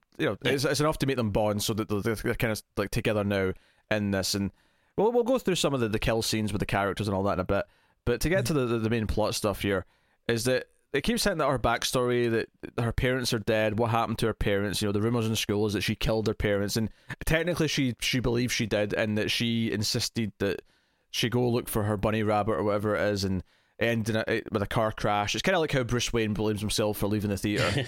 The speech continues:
Speaker 2: <laughs>
Speaker 1: right?
Speaker 2: Yeah.
Speaker 1: 'Cause he was scared. And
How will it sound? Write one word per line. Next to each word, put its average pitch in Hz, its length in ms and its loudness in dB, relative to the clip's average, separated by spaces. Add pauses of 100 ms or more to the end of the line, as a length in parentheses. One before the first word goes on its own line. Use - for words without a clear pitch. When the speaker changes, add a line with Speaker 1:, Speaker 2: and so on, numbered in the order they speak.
(100)
Speaker 2:
<laughs> - 140 -10
Speaker 1:
right? 120 280 0 (160)
Speaker 2:
Yeah. 113 140 -2 (220)
Speaker 1:
'Cause 113 100 -2
he 110 80 0
was 104 140 0
scared. 92 340 -2 (460)
And 139 300 0